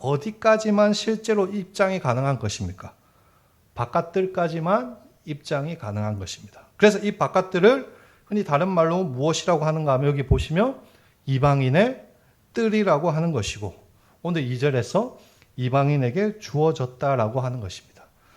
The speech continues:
자, 여기까지 이해가 되셨다면 이제 우리가 해야 할 질문은, 그럼 왜 성전 바깥뜰은 측량하지 말라는 것인가? 이유는 간단-, 간단합니다. 성전 안에 들어오지 않는, 즉 성전 마당만 밟고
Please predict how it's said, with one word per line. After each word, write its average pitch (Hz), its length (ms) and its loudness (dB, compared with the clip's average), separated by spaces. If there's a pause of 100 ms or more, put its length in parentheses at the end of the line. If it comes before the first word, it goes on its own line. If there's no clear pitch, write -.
자, 165 160 4
여기까지 208 380 6
이해가 170 260 2
되셨다면 131 800 0 (440)
이제 180 120 2
우리가 196 340 4
해야 185 220 4
할 180 160 2
질문은, 165 600 -2 (380)
그럼 233 320 0
왜 156 220 4
성전 196 460 -2
바깥뜰은 170 760 0 (800)
측량하지 233 600 2
말라는 151 400 -2
것인가? 107 560 -4 (260)
이유는 180 340 2
간단-, 123 420 -4 (140)
간단합니다. 120 680 -6
성전 214 480 2
안에 208 380 6
들어오지 170 440 2
않는, 123 480 2 (400)
즉 185 200 -2
성전 208 720 -2
마당만 202 640 4
밟고 226 760 0